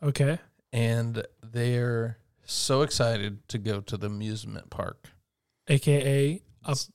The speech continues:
Speaker 1: boiling of hot water, uh, hot water?
Speaker 2: Yeah, but we're not going there, you
Speaker 1: Okay,
Speaker 2: know.
Speaker 1: okay, okay.
Speaker 2: And, and we're not gonna show 'em, like, mashing in the teeth or anything, uh, unless I can think of a way where that actually makes it look fun and not like they're dying.
Speaker 1: Yeah, okay.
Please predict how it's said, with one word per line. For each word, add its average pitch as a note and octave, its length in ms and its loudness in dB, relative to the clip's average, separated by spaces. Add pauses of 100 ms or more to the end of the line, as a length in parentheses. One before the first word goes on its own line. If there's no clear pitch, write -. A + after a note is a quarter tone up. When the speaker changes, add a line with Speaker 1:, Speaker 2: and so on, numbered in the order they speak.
(140)
Speaker 1:
boiling C#3+ 380 4
of C3 120 -2
hot C#3 180 0
water, D3 360 -4 (200)
uh, D3 100 2
hot C#3+ 220 4
water? F#3+ 320 0
Speaker 2:
Yeah, B2+ 220 2
but A2 380 -4
we're C3 220 0
not B2+ 200 2
going B2 300 2
there, A2+ 160 -4
you C3 140 2
Speaker 1:
Okay, C#3+ 220 4
Speaker 2:
know. - 60 -6
Speaker 1:
okay, C#3 200 0
okay. C3+ 120 -6 (140)
Speaker 2:
And, F3+ 160 6
and F#3+ 160 2
we're F3+ 80 6
not E3 120 6
gonna A#2+ 160 2
show A2 220 0
'em, G#2+ 140 -4
like, G#2+ 180 -4
mashing G#2+ 540 -4
in A2 140 -6
the G#2 100 -6
teeth A2 340 -2
or G#2+ 60 -4
anything, A2 400 -4
uh, A2+ 340 2
unless C#3 400 4
I A#2+ 100 4
can G#2+ 300 -2
think A#2 360 -2
of A2 80 -2
a G#2+ 80 -2
way A2 320 -2
where G2+ 380 -6
that G#2+ 240 -4
actually A2 300 -6
makes G#2+ 220 -4
it G#2 60 -6
look G#2+ 180 -6
fun A2+ 420 -2
and A2 200 -4
not A2 180 -6
like G2+ 180 -8
they're G#2 140 -2
dying. A2 400 -4 (380)
Speaker 1:
Yeah, D#3 160 0
okay. D3+ 260 4